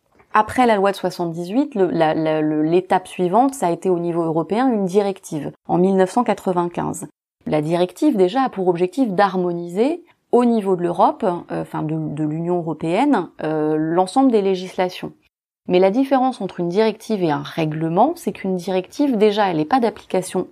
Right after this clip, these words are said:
immédiate, et puis elle doit être transposée au niveau national. Ça veut dire que chaque État membre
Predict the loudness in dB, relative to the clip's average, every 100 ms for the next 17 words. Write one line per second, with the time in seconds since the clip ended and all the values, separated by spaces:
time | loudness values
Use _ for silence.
0 | _ -4 -2 -2 2 2 2 -8 -8 _
1 | _ 0 0 2 2 2 2 0 -4 -16
2 | -10 -2 -2 0 0 0 0 -6 -20 _
3 | 0 2 0 0 0 -2 -4 -4 -2 -4
4 | -2 -2 -2 -2 -2 -2 0 2 0 2
5 | 0 2 0 0 -6